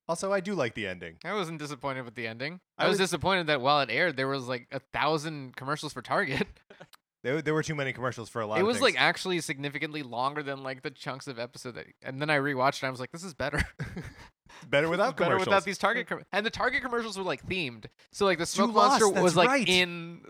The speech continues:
Speaker 2: the Target commercial. It was weird.
Speaker 1: That's insane. Why did they let them do that?
Speaker 2: <laughs> I don't know.
Speaker 1: Target must have written them a huge check.
Speaker 2: Yeah.
Speaker 1: Or a regular size check for a large amount of money.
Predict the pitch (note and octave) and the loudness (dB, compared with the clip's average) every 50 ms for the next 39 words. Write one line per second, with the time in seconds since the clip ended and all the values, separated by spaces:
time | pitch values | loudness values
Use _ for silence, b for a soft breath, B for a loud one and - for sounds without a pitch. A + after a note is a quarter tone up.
0 | - - F3+ - - F#3 F3+ F#3 F3 F3 - E3 E3+ - G#2+ A2+ C3 C3 - - | -8 -8 -8 0 2 2 2 2 0 -2 -6 -8 -10 -10 -12 -12 -12 -14 -14 -12
1 | C3+ D3+ C3+ B2 B2 D3+ F3+ B3 B3+ B3+ A#3 G3+ F3+ E3 - - C#3 A2+ G#2 G2+ | -12 -12 -12 -8 -2 0 0 2 2 2 2 2 2 0 -2 0 0 0 0 -2
2 | A2+ - G3 A3+ C4 C4+ A#3+ G3 F3 D#3+ D3+ C3+ B2+ B2 - A#2+ G#2+ G2+ G#2 G2+ | -6 -8 -6 -4 -2 -2 -2 0 0 0 0 2 0 0 -2 -4 -6 -4 -4 -4
3 | F#2+ G2 G2 - - A#3+ C4 C4+ D#4 C#4 A3 G#3 G3 D3+ - C#3+ B2+ - - - | 0 0 2 2 2 0 -2 -6 -6 -6 -4 -2 -2 -2 -2 -2 -4 -4 -2 0
4 | G#3+ G#3+ F#3+ G3 F3 D3 D3 C3 C#3+ A#2+ B2+ C#3+ C3 A#2+ B2 A#2 A2+ A2 - E3 | 0 2 2 0 0 0 0 -2 -2 -4 -4 -4 -4 -4 -4 -4 -4 -4 -2 -2
5 | D#3+ D#3 C#3+ - - - - G#2 G#2 - - - - - C#3 G3+ C4+ E4 - - | -2 0 -2 -4 -4 -2 -2 -2 -2 -4 -6 -10 -10 -8 -8 -8 -8 -8 -10 -8
6 | - C#3 D#3+ D3+ C#3 C#3+ C#3 B2 B2+ A#2+ A2+ - B2 A2 G#2+ - - A#2 G#2 - | -4 -2 -2 0 0 0 0 0 -2 -4 -2 -2 -2 -2 -2 -2 -2 -4 -4 -2
7 | - A2 G2+ G2 G2 F#2+ F#2 F2 F2+ F2+ E2+ F2 F2 F2 F2+ G2+ F#2+ | -4 -4 -4 -2 -2 -4 -4 -6 -8 -8 -8 -8 -10 -12 -12 -14 -16